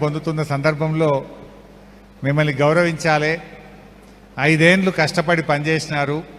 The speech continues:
మధ్యలో రెండేండ్లు కరోనా వచ్చినా కూడా కరోనాను లెక్క చేయకుండా మా ఎంపీపీలు, మా ఎంపీటీసీలు, జెడ్పీటీసీలు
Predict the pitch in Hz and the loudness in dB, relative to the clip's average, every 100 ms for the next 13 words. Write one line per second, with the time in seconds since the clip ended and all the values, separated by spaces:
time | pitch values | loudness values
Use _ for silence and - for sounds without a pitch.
0 | - - - - - - - - - - | -20 -20 -20 -20 -20 -20 -20 -20 -18 -4
1 | 135 147 143 190 180 170 160 175 185 180 | 0 0 4 4 4 2 2 2 2 0
2 | 156 151 180 196 190 180 180 175 165 165 | 2 4 6 6 4 2 -2 -2 -2 0
3 | 165 143 - - - - - - - - | 0 0 -6 -20 -20 -20 -20 -20 -20 -2
4 | 147 156 196 202 196 196 185 160 190 196 | 2 4 4 6 4 4 2 0 2 0
5 | 196 196 190 185 196 180 165 156 156 175 | 2 0 -2 0 0 2 0 0 0 -2
6 | 151 165 160 170 160 147 147 170 165 160 | -2 -4 -4 -4 -2 -2 -2 -2 -2 -2
7 | 165 156 165 175 - 117 147 139 165 165 | -4 -4 -4 -6 -12 -4 -4 -4 -4 -4
8 | 160 160 156 | -4 -4 -4